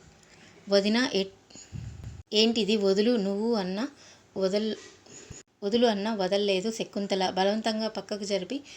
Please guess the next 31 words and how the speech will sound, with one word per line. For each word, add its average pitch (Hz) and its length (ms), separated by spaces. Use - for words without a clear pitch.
"వదినా, 214 320
ఇందుకోసం 202 500
నేను 202 160
ఇక్కడికి 180 300
రాలేదు. 185 400
నా 190 200
వాళ్ళు 202 260
బాధపడుతుంటే 202 760
చూస్తూ 202 240
ఊరుకోలేక 196 600
ఇక్కడి 208 240
వరకు 196 280
వచ్చాను. 190 420
నువ్వు 202 200
ఇలాగే 202 420
చేసే 208 180
పనైతే 196 500
నేను 214 180
వెంటనే 196 320
ఇక్కడి 202 200
నుంచి 190 200
వెళ్ళిపోతాను. 185 680
జరిగిపోయిన 202 520
దాని 180 240
గురించి 196 500
పదే 196 200
పదే 214 280
మనం 196 280
మాట్లాడుకోవాలా? 196 680
ఉపయోగం 202 560
ఏముంది?" 190 540